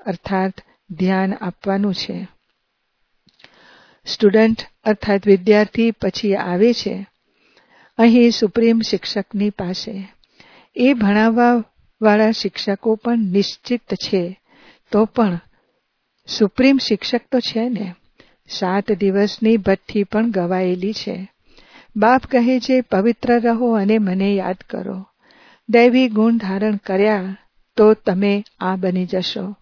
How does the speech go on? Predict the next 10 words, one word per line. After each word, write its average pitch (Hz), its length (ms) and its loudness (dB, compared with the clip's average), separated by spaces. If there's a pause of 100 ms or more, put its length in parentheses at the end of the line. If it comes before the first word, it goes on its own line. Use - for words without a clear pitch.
(680)
બેહદના 190 640 2
બાપને 190 580 -2
યાદ 196 480 0
કરવા 208 400 -2
પડે. 190 420 -6 (920)
નાના 226 440 4
બાળકોને 226 840 0 (220)
મા 190 180 -2
બાપ 220 300 -2
સિવાય 190 640 -4